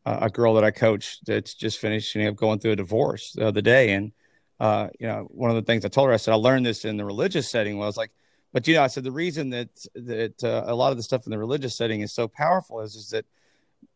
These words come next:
it gives people a mental perspective when they're going through, a, you know, a, a really terrible situation. There's this thing like, well, you know, one day I get to go to heaven, right?" And I was like, "Well, all that is, is a vision of a better future."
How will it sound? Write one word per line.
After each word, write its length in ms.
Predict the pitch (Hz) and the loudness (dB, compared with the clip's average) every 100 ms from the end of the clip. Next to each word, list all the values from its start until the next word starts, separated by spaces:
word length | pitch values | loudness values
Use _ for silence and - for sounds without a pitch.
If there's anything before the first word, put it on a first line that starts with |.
| _ 123 - | _ -18 -2
it 160 | 139 | -2
gives 220 | 117 170 151 | 4 2 2
people 380 | - 156 131 | 2 4 6
a 40 | 120 | 8
mental 320 | 123 135 120 | 6 4 2
perspective 520 | 110 - 143 139 107 | 0 2 4 4 0
when 100 | 110 | -4
they're 100 | 113 | -2
going 260 | 113 139 131 | 0 0 2
through, 340 | 127 117 113 | 2 2 2
a, 140 | 110 - | 0 -4
you 100 | 113 | -6
know, 160 | 107 101 | -4 -4
a, 180 | 107 - | -4 -2
a 120 | 120 | -2
really 300 | 120 135 139 | 0 0 0
terrible 540 | 117 - 131 139 135 120 | -2 -2 2 2 2 -2
situation. 840 | - 123 - 110 151 - 101 101 _ _ _ _ | -4 -6 -6 -4 -4 -4 -10 -12 _ _ _ _
There's 200 | 131 131 | 0 2
this 220 | 117 127 - | 2 -4 0
thing 300 | 147 143 135 | 2 2 0
like, 280 | 120 113 _ | -2 -4 _
well, 340 | 135 127 127 - | 2 4 4 0
you 100 | 123 | -8
know, 120 | 117 | -8
one 280 | 113 127 156 | -6 -6 -4
day 180 | 139 127 | -2 0
I 80 | 120 | 0
get 180 | 123 120 | -4 -8
to 80 | |
go 140 | 110 117 | -6 -6
to 80 | 104 | -4
heaven, 340 | 117 101 76 _ _ _ | -6 -6 -10 _ _ _
right?" 280 | 113 110 117 _ _ | -6 -4 -4 _ _
And 180 | 120 113 | -8 -6
I 60 | |
was 180 | 110 107 | -6 -6
like, 300 | 120 117 - _ _ _ _ _ | -4 -4 -6 _ _ _ _ _
"Well, 140 | 139 | 2
all 60 | 185 | 2
that 200 | 165 131 | 2 2
is, 260 | 208 170 117 | 0 0 -6
is 160 | 110 | -12
a 60 | 123 | -12
vision 480 | 104 143 156 143 127 | -6 -4 -4 -4 -6
of 100 | 113 | -6
a 100 | 117 | -6
better 280 | 123 131 - | -4 -4 -4
future." 400 | 127 117 - | -6 -8 -12